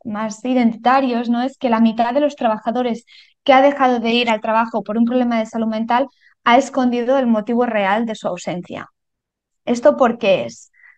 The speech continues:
Porque al final las personas que tienen un problema de salud mental saben que existen estos prejuicios alrededor de la salud mental y por lo tanto, mm, antes de hablar, antes de explicar qué es lo que les está pasando,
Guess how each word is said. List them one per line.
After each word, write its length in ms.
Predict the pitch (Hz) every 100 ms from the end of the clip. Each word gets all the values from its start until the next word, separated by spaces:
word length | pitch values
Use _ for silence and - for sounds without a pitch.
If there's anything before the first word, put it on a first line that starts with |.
| _ _
Porque 220 | 254 254
al 100 | 240
final 360 | 233 240 277 320
las 180 | - 226
personas 380 | - 262 302 320
que 60 |
tienen 180 | 254 247
un 80 | 240
problema 300 | 226 233 208
de 80 | 202
salud 240 | 214 202
mental 560 | 190 185 254 269 262 302 _ _
saben 720 | _ - 262 285 247 220 233
que 80 | 233
existen 640 | 233 - 302 311 220 185 190
estos 260 | 214 233
prejuicios 760 | - 214 - 220 196 - - -
alrededor 520 | 202 196 196 190 196
de 60 | 190
la 180 | 185 -
salud 180 | - 196
mental 440 | 190 185 185 226 269 - - -
y 100 | 254
por 180 | 247
lo 140 | 226 220
tanto, 500 | 240 285 277 254 285 -
mm, 480 | 233 220 214 208 -
antes 380 | 226 247 277 254
de 80 | 226
hablar, 340 | 208 269 269
antes 240 | 233 247
de 60 | 254
explicar 720 | 240 - - 196 185 254 262
qué 100 | 254
es 80 | 240
lo 120 | 226
que 100 | 233
les 180 | 208 202
está 180 | 196 202
pasando, 640 | 208 196 247 262 247 302